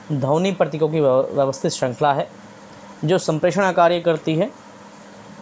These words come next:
भाषा मानवीय संबंधों और मानवीय समाज का केंद्र बिंदु है।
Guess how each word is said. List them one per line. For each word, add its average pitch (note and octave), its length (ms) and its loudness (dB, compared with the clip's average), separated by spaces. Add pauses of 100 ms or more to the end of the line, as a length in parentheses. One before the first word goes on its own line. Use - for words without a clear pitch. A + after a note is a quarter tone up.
भाषा D3+ 400 4
मानवीय D#3 400 2
संबंधों D3 500 0
और D3+ 80 4
मानवीय C#3+ 360 0
समाज C#3 280 -2
का C#3+ 60 0
केंद्र D3 320 -2
बिंदु D3 360 0
है। F3 460 -4